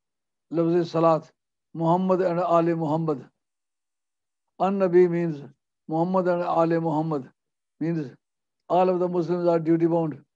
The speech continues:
to pray for Nabi Kareem Sallallahu Alaihi Wasallam. Please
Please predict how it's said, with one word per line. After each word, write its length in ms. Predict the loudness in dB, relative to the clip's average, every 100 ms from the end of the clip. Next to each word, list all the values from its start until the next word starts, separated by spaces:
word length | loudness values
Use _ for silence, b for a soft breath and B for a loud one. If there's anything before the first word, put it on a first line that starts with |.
| _ _ _ -2
to 120 | -2
pray 280 | 0 0 0
for 380 | 2 0 0 -8 _ _ -4
Nabi 260 | 0 0 0
Kareem 220 | -2 -2
Sallallahu 240 | -2 -2
Alaihi 220 | -2 -2
Wasallam. 320 | -2 -4 -6 -12 _ _ -8
Please 340 | 0 2 2